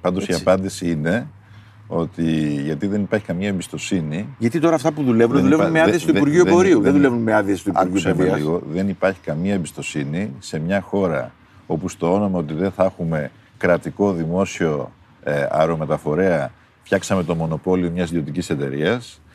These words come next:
Speaker 1: Γιατί στη χώρα όπου στο όνομα του ότι δεν θέλουμε να έχουμε κρατική δεή, έχουμε φτιάξει σήμερα μια ιδιωτική δεή, η οποία ανταγωνίζεται με τις ιδιωτικές εταιρείες στο ποιος θα κερδοσκοπήσει περισσότερο, ε, δεν μπορεί να υπάρξει εμπιστοσύνη, Σταύρο μου, ότι αυτό που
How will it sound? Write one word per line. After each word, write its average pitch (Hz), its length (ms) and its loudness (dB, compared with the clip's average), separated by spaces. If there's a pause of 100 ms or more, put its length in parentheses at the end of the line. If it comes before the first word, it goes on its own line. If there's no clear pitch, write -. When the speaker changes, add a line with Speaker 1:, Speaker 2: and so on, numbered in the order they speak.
(140)
Speaker 1:
Γιατί 82 260 -2
στη 92 160 -4
χώρα 95 500 2
όπου 85 260 -4
στο 85 220 -2
όνομα 95 320 0
του 87 140 -4
ότι 85 140 -2
δεν 90 140 0
θέλουμε 95 360 -2
να 82 120 -2
έχουμε 90 280 -2
κρατική 80 500 -2
δεή, 85 420 0 (180)
έχουμε 95 280 -2
φτιάξει 95 320 0
σήμερα 92 280 2
μια 90 180 0
ιδιωτική 85 460 0
δεή, 87 280 0
η 90 60 2
οποία 87 420 2 (160)
ανταγωνίζεται 87 840 2
με 80 100 -2
τις 73 140 -8
ιδιωτικές 80 420 -2
εταιρείες 85 500 0 (160)
στο - 160 -8
ποιος - 200 0
θα 104 80 -6
κερδοσκοπήσει 85 640 -4
περισσότερο, 80 640 -2 (100)
ε, - 160 0 (220)
δεν 120 140 0
μπορεί 117 180 0
να 113 80 -2
υπάρξει 120 360 -2
εμπιστοσύνη, 95 680 0
Σταύρο 73 360 -6
μου, 214 240 -4 (420)
ότι 87 180 -2
αυτό 104 220 0
που 107 220 0